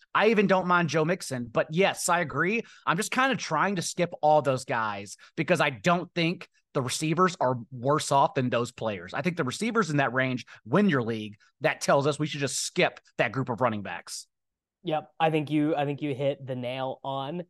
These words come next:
Speaker 2: the head there. It's, it, it is more profile based. Like, I don't even think the idea that he plays more third downs the first, I don't know, uh, eight weeks of the season
Speaker 1: Mm-hmm.
Speaker 2: than he did last year, I don't even think that's wrong. It's really just more, I think I can replicate his basic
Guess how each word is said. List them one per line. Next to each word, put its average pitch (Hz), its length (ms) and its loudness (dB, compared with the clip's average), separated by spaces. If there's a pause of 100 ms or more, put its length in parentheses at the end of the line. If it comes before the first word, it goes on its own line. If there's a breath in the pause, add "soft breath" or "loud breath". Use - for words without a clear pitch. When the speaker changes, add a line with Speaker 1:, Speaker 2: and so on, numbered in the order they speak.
Speaker 2:
the - 100 -4
head 120 220 -6
there. 147 200 -8
It's, 165 220 -8
it, 156 280 0
it 175 140 0
is 170 240 2
more 151 280 2
profile 143 580 0
based. 180 220 -4
Like, 175 100 -2
I 185 60 6
don't 220 100 6
even 196 180 2
think 160 280 -2
the 147 160 -2
idea 131 560 -2 (320)
that 127 340 0 (100)
he 151 100 -2
plays 135 320 -2
more 131 220 -2
third 123 260 -4
downs 135 460 -6 (140)
the 147 100 -6
first, 127 400 -8
I 131 140 -8
don't 123 80 -12
know, 127 220 -8 (100)
uh, 131 240 -6
eight 151 200 -8
weeks 147 280 -6
of 160 100 -8
the 180 60 -10
season 165 500 -6 (180)
Speaker 1:
Mm-hmm. 160 140 0
Speaker 2:
than 165 100 0
he 131 140 -10
did 127 300 -4
last 160 280 -2
year, 180 80 -2
I 160 120 0
don't 170 140 2
even 151 120 -4
think 131 160 -6
that's 123 240 -4
wrong. 139 440 -4 (200 soft breath)
It's 143 180 -6
really 151 300 2
just 139 240 -6
more, 131 260 0
I 131 140 -4
think 151 180 -4
I 135 120 0
can 123 140 -10
replicate 143 720 -2 (240)
his 131 160 -2
basic 131 580 -6